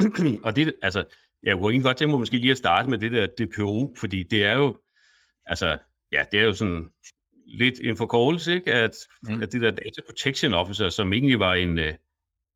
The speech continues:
Speaker 1: hvad kan man sige, sådan en, en, en stilling, der kom ind, øh, via den her lovgivning, ikke? Øh, og, og hvis man sådan skal oversætte det lidt til dansk, så er det sådan en databeskyttelsesrådgiver.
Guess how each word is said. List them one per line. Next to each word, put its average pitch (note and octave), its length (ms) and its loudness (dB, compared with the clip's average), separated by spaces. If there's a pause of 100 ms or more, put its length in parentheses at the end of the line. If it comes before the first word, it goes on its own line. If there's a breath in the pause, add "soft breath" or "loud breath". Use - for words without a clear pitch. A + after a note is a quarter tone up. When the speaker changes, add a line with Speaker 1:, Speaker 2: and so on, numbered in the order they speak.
(180)
Speaker 1:
hvad E2+ 100 -10
kan F2 100 -8
man D#2+ 100 -4
sige, D#2+ 320 -6 (300)
sådan G2 140 -4
en, D#2+ 340 -2
en, F2 140 -4 (200)
en E2+ 120 -2
stilling, G2 460 0
der F#2 80 0
kom F2+ 240 -4
ind, G#2+ 180 0 (240)
øh, F2+ 240 0
via G#2 200 0
den F#2+ 200 0
her G#2 100 0
lovgivning, A2+ 560 0
ikke? C#3 160 -2 (140)
Øh, F2+ 280 0 (680 soft breath)
og, F2+ 280 0 (180)
og F2+ 220 -2
hvis F#2 160 -4
man G2 120 -2
sådan G2 160 -4
skal E2 160 -2
oversætte F2 380 -2
det E2 80 -4
lidt F#2 160 -4
til - 140 -18
dansk, A2 180 -2
så A2+ 60 -2
er G2+ 60 0
det G2 120 -2
sådan A2 140 -2
en - 40 -6
databeskyttelsesrådgiver. F2 1160 -2